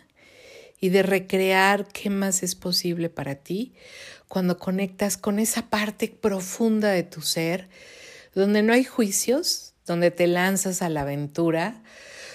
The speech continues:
donde eliges dejar de ser el personaje que fuiste hasta hace un minuto y eliges vivir sin ninguna etiqueta y sin ninguna expectativa. ¿Qué tal que el día de hoy te das un reset,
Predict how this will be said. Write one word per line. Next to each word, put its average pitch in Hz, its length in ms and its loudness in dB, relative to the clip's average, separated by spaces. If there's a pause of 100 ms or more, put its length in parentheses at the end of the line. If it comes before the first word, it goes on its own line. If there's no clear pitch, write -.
(160)
donde 202 280 8
eliges 247 580 2
dejar 185 600 0
de 226 140 6
ser 170 320 2
el 196 120 0
personaje 151 760 -8
que 160 140 -8
fuiste 165 340 -4
hasta 165 340 -2
hace 165 200 0
un 175 120 0
minuto 151 600 0 (760)
y 196 160 6
eliges 214 420 4
vivir 208 380 0
sin 214 200 -2
ninguna 190 380 -2
etiqueta 190 580 -4
y 202 80 0
sin 175 240 -2
ninguna 160 360 -2
expectativa. 127 840 -10 (1300)
¿Qué 202 120 4
tal 202 380 4
que 208 100 2
el 190 80 4
día 185 160 6
de 185 160 8
hoy 190 280 8
te 202 140 0
das 180 260 0
un 190 140 2
reset, 214 680 0